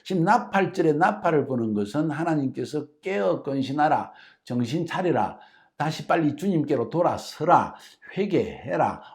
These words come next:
왕을 맞을 준비를 해라, 곧 우리는 휴거될 것이다. 근데 너희들은 절기를 지키고 있기 때문에 때와 시기, 때, 이 세상적 시간과 하나님의 시간인 절기에 대해서 너희들이 잘 알고 있기 때문에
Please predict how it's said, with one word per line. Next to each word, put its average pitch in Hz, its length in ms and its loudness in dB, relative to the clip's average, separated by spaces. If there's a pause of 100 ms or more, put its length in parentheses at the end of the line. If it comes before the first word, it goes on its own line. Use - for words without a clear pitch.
왕을 165 380 4
맞을 139 340 2
준비를 117 540 0 (100)
해라, 135 320 0 (220)
곧 165 220 6
우리는 147 380 2
휴거될 123 560 2
것이다. 143 580 0 (160)
근데 160 260 0
너희들은 123 520 2
절기를 165 540 0
지키고 - 320 -2
있기 104 140 -4
때문에 92 200 -10 (140)
때와 170 400 0
시기, 143 640 -4
때, 151 300 -2 (240)
이 165 160 2
세상적 175 580 -2
시간과 135 760 2
하나님의 165 540 -2
시간인 147 460 -4
절기에 165 500 0
대해서 117 380 -4
너희들이 139 400 0
잘 110 180 -10
알고 113 460 0
있기 151 320 -2
때문에 139 500 4